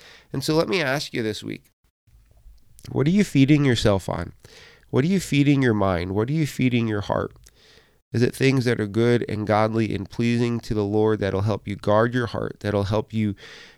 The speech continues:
grow in your walk with the Lord? Or are you just feeding on the things of the world that are going to influence you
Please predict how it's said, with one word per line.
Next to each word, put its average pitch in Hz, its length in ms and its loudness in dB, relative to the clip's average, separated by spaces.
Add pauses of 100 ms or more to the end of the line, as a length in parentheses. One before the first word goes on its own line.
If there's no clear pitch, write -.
(100)
grow 120 400 4
in 127 180 0
your 113 120 2
walk 110 360 0
with 131 120 -2
the 135 100 2
Lord? 98 360 -2 (280)
Or 120 460 2 (1080)
are 120 100 0
you 131 100 2
just 151 240 -4
feeding 135 340 0
on 123 120 0
the 117 100 0
things 113 320 -4
of 98 140 -8
the 104 80 0
world 101 420 0 (480)
that 113 140 -2
are 120 40 2
going 120 280 0
to - 180 -4
influence 139 640 0
you 151 180 2